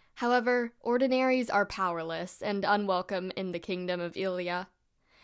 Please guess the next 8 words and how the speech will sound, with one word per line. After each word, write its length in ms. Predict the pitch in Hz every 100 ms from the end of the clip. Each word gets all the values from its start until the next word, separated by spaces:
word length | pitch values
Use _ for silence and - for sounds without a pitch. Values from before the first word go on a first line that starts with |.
| - - -
If 260 | 240 247 247
an 120 | 233
ordinary 560 | 214 233 269 269 277
is 140 | 262 233
caught 320 | - 196 196
in 100 | 196
the 60 | 190
kingdom, 600 | 214 196 214 226 240